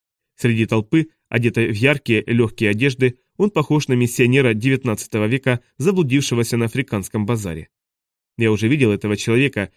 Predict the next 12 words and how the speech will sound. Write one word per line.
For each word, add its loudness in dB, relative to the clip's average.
с -20
теми 2
же -2
плакатами, -4
на -4
которых -2
написано -2
«Покайтесь, 0
грешники, -6
судный 0
день 0
близок». -6